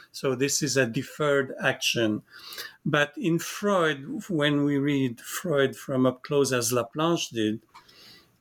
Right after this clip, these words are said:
uh, and, uh, the, the notion is more complex than that. Après coup means that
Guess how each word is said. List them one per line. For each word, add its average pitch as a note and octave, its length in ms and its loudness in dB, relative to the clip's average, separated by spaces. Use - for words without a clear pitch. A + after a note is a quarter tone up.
uh, A#2 500 0
and, D#3 480 0
uh, G#3+ 840 0
the, E3 200 -2
the D#3 120 0
notion E3 400 0
is C3+ 140 -2
more D3+ 240 0
complex B2+ 600 0
than A#2 200 0
that. A2+ 320 2
Après E3 460 0
coup F#3+ 420 0
means D#3+ 600 0
that C#3 340 0